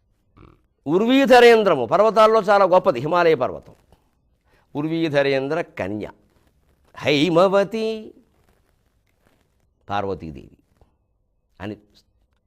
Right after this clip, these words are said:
మొదలుపెట్టాడు. ఇక్కడ ప్రాస అవసరం ఉన్నా లేకపోయినా ఆర్యాశతకంలో ఈయన నిర్వహించాడు. అందుకే నాకు ఈయన తెలుగువాడేమో అని బాగా అనుమానం.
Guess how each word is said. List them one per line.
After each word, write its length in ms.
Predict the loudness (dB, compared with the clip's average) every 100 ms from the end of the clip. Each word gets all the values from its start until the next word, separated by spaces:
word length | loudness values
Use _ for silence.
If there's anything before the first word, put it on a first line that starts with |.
| -8
మొదలుపెట్టాడు. 500 | -6 -4 -6 -10 -20 _ _ _ _
ఇక్కడ 160 | -2 -2
ప్రాస 520 | 0 -4 0 0 0
అవసరం 520 | 0 0 0 2 2
ఉన్నా 200 | 2 2
లేకపోయినా 500 | 2 2 0 -4 -2
ఆర్యాశతకంలో 720 | 0 0 -2 -4 -6 -6 -2
ఈయన 120 | 0
నిర్వహించాడు. 680 | 2 0 0 -2 -4 -10 -12
అందుకే 220 | -8 -4
నాకు 180 | -2 -2
ఈయన 140 | -2
తెలుగువాడేమో 500 | -2 0 4 4 2
అని 80 | -2
బాగా 240 | -2 -2 -4
అనుమానం. 280 | -6 -10